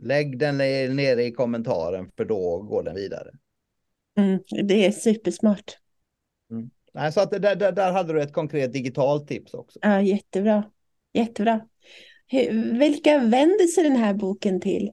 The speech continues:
Speaker 1: Man kan väl säga så här, jag ser egentligen två stycken, eh, g-, grupper, och det ena är helt vanliga affärskillar och tjejer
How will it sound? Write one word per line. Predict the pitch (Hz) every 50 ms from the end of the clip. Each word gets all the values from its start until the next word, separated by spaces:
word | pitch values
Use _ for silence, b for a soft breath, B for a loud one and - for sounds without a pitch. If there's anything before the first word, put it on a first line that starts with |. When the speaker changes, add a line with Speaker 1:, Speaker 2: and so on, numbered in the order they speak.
| - _ _ _ _ _ _ _ _ _ _ _ _ _ _ _ _ _ _ _ _ _ _ _ _ -
Speaker 1:
Man | 175 190
kan | 196 220 196 208
väl | 208 202
säga | 220 220 202
så | 165 - 202
här, | 185 202 214 196 175 160 175 -
jag | - - 190 180 170 208 226 233 226 226 220 208 196
ser | - 233 220 165
egentligen | 170 175 165 151 - 156 151 143
två | - - - 160 147 156 180 190 180
stycken, | - - - 202 165 147 147 - - 147 139 135 135 139
eh, | 139 139 135 135 135
g-, | 135 131 131 131 135 143 147
grupper, | 143 139 151 156 147 151 - _ - 117 123 139
och | 147 151 156
det | 160 160 156 185
ena | 190 190 156 143 151 175 196
är | 190 170 156 147 143 147 147 - - - 113
helt | 135 160 175 151 143
vanliga | 139 139 185 202 202 175 151 135 135 143 147 151
affärskillar | - - 160 156 156 - 185 175 160 147 156 - - - 147 131 131 131 131 131 127 131 127 123 123 120 - 147 131 123 123 127 127 127
och | 131 127
tjejer | - 165 151 143 135 123 113 113 113 117 117